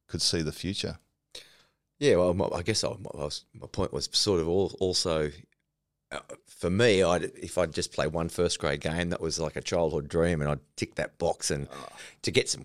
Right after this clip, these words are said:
Speaker 2: money would be great, but it was not always about, uh, about the money. Um, but, uh, we're comparing
Speaker 1: Oh, look,
Speaker 2: totally different eras.
Speaker 1: mate, I would have done it for nothing.
Speaker 2: Mm.
Speaker 1: Um,
Speaker 2: Well, I
Speaker 1: you
Speaker 2: would
Speaker 1: know,
Speaker 2: too.
Speaker 1: from a time
Speaker 2: And I pretty much almost did.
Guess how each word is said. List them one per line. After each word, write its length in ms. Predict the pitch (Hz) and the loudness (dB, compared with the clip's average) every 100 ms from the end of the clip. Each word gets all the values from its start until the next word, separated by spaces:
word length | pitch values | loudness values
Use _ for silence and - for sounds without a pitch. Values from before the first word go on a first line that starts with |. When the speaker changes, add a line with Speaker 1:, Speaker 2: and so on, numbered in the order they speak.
| - - | -12 -14
Speaker 2:
money 320 | 85 90 76 | -8 -4 -4
would 60 | 65 | -4
be 100 | 67 | -4
great, 400 | - 95 82 - | 2 4 4 0
but 140 | - | -4
it 100 | 76 | -4
was 260 | 82 80 - | 0 0 0
not 120 | 90 | 0
always 360 | 85 80 78 78 | 2 2 0 -2
about, 340 | 76 80 80 - _ _ _ _ _ _ _ _ _ _ _ _ _ - | -4 -4 -4 -10 _ _ _ _ _ _ _ _ _ _ _ _ _ -6
uh, 120 | 78 - | -4 -2
about 380 | 76 101 95 | 2 4 4
the 60 | 87 | 2
money. 420 | 85 90 85 80 - _ - | 0 2 0 -4 -10 _ -4
Um, 420 | 80 80 78 78 _ _ - | -2 0 -2 -6 _ _ -4
but, 240 | 64 - | -4 -4
uh, 100 | - - - _ | -10 -12 -20 _
we're 100 | 78 | -14
comparing 600 | 73 82 78 85 76 73 - _ | -8 -8 -2 -2 0 -4 -10 _
Speaker 1:
Oh, 240 | 101 98 98 | 2 6 6
look, 80 | 104 | 6
Speaker 2:
totally 200 | 104 95 | 4 2
different 280 | 85 80 | 0 -2
eras. 320 | 76 73 78 - - - _ _ _ _ _ | -2 -4 -4 -10 -16 -20 _ _ _ _ _
Speaker 1:
mate, 240 | 98 110 | 2 6
I 100 | 117 | 8
would 180 | 127 120 | 8 8
have 120 | 101 | 4
done 160 | 90 92 | 2 0
it 100 | 73 | 0
for 120 | - | -2
nothing. 360 | 82 95 - 65 | 0 2 0 -4
Speaker 2:
Mm. 260 | 98 92 73 _ - | -2 -2 -4 _ -4
Speaker 1:
Um, 500 | 90 82 80 80 78 | 0 2 0 -2 0
Speaker 2:
Well, 120 | 107 | 4
I 20 | 98 | 4
Speaker 1:
you 40 | |
Speaker 2:
would 80 | 95 | 4
Speaker 1:
know, 60 | 90 | 4
Speaker 2:
too. 140 | 98 | 4
Speaker 1:
from 200 | 92 104 | 6 6
a 60 | 98 | 4
time 320 | - - 113 | 2 4 6
Speaker 2:
And 80 | 107 | 8
I 80 | 104 | 6
pretty 140 | 123 | 4
much 180 | 73 - | 4 2
almost 260 | 87 78 - | 2 2 2
did. 240 | 92 76 | 2 2